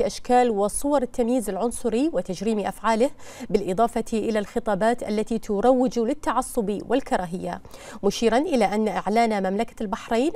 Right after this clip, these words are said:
الذي يمثل رؤية ونهج ملك البلاد المعظم يرسخ مبدأ التعارف الحضاري بين الثقافات والأديان المختلفة. جاء ذلك بمناسبة الاحتفال باليوم الدولي للقضاء على التمييز العنصري.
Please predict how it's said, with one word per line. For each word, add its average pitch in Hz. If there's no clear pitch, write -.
الذي 190
يمثل 202
رؤية 208
ونهج 202
ملك 277
البلاد 208
المعظم 190
يرسخ 214
مبدأ 208
التعارف 240
الحضاري 262
بين 196
الثقافات -
والأديان 196
المختلفة. 175
جاء 320
ذلك 370
بمناسبة 214
الاحتفال 254
باليوم 202
الدولي 208
للقضاء 208
على 202
التمييز 202
العنصري. 196